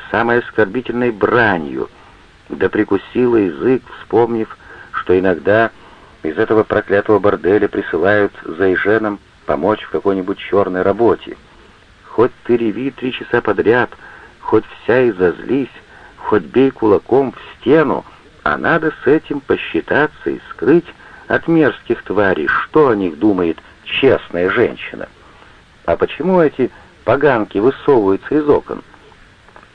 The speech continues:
Ведь Эжен говорил, что им законом запрещено показываться публике, хотя их дома и называются публичными. А как они смеют показываться маленькой Ненетте,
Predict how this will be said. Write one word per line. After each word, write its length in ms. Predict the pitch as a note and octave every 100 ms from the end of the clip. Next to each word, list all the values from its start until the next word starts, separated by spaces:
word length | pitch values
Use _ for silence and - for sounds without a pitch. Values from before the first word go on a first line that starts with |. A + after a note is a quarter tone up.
| -
Ведь 240 | D2 F2
Эжен 420 | F2+ D#2+ G2 G#2+ G#2+ - - - -
говорил, 460 | F2 E2 D#2+ D#2+ A2
что 340 | - - E2 - -
им 240 | G2 G#2
законом 500 | E2+ D2+ E2 G#2+ A2+
запрещено 640 | G2+ F#2+ F#2 - C#2 E2 D3
показываться 640 | D3+ D#3 D3 C3+ B2+ -
публике, 600 | - A2+ F2+ C#2 - - - - - -
хотя 260 | - - F#2
их 180 | G#2+ F2
дома 320 | E2 D#2 A2
и 40 |
называются 640 | G2+ E2 D#2 F#2 A2 - -
публичными. 760 | - C#3+ D#3 B2 - A#1 G1+ - - _ - - - - -
А 100 | C#2+
как 300 | - E3 F3
они 180 | E3 D#3+ -
смеют 340 | F#2+ D3 D#3
показываться 840 | - B2 B2 C#3+ D3+ C#3 C3+ - A#2
маленькой 640 | F#2 A#2+ C3+ C3+ - C3+
Ненетте, 720 | B2+ C3 B2+ A#2 - - -